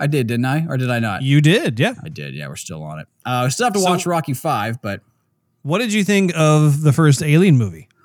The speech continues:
Speaker 1: So I, I, so far I'm liking the first Alien better than the second Alien. Uh, the only reason is because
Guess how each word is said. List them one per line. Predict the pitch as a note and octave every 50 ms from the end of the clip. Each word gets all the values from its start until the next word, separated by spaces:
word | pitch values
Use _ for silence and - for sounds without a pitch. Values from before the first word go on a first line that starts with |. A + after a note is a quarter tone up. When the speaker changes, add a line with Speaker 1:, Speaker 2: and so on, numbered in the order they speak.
| - - - _ _ _
Speaker 1:
So | - - - F3+ F3+
I, | E3+ E3+ F3 C3 D#3 D#3 D#3 D#3 D#3+ E3 E3+ E3+ E3+ F3 E3+ E3+ E3+ E3+ E3 E3 E3 D#3+ - - - _ _ _ _ _ _ _ _ _ _ _ _ _ _ _ -
I, | E3 E3+ F3 E3+ E3 - _ -
so | - - F#3 G#3+ B3+ B3+
far | - - B3+ B3 B3 B3
I'm | E3 F#3 F3+
liking | F3+ F#3 F#3+ F3 - F3+ E3
the | D#3+ D3+
first | - - F3+ F#3 F3+ D#3+ - -
Alien | C#3+ C#3+ C#3+ C#3 C#3 C#3 C3+ C3
better | C3+ C#3 C#3
than | C#3 C#3 C3
the | B2+ A2+
second | - - D#3 C3+ B2 B2+ G#2+ -
Alien. | - G2+ F2+ D#2+ D#2 D2 C2 A#1+ B1 - _ _ _ _ _ _ _ _ _ _ _ _ _ _ _
Uh, | - - D#3+ D3+ C#3+ C#3 C3 C3 C3 - - _ _ - _ _ _ _ _ _ _
the | D3+ D#3 D#3 -
only | - F#3 G3 A3 A#3 A#3 A#3 A#3
reason | A3 F#3+ F#3 F3+ F3 E3 C#3 C#3+ C3+ C3+ C#3 -
is | - D3 C#3 C3+ C3+ C3 C3 C3 B2 B2+ -
because | - G#2+ A#2+ C3 - - - C#3+ C3 B2+ B2+ B2+ B2 A#2+ G#2+ G2 -